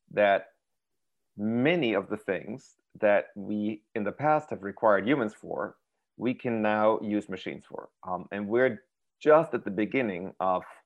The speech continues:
um, of this, but, um, we've seen incredible breakthroughs in the last decade, um, breakthroughs that we always, as computer scientists, expected that they would be possible, but we simply couldn't achieve them.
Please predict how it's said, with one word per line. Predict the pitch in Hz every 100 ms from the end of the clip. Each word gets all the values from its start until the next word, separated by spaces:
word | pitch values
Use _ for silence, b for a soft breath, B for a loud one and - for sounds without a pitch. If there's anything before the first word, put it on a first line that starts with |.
| _ -
um, | 196 123 170 165 - _
of | - 90
this, | 76 69 -
but, | - 101 - _ _ _ _ _ _
um, | 92 92 90 90 - -
we've | 110 104
seen | - 120 113 107
incredible | 110 107 - 165 135 117
breakthroughs | 117 113 - 90 82 -
in | - 92
the |
last | 90 90 87 85 _ _ _ _ _ _ 101
decade, | 131 120 104 82 85 -
um, | 101 92 95 -
breakthroughs | 135 143 117 110 107
that | 104 -
we | 107 -
always, | 110 127 117 101 98 -
as | 95
computer | - 98 110 92
scientists, | - 156 117 107 95 _ _ -
expected | 107 - - 202 - 117 -
that | 107 -
they |
would | 90 85
be | 90
possible, | - 95 98 -
but | 110 107
we | 98
simply | 101 123 110
couldn't | 107 113 92
achieve | 82 90 82
them. | -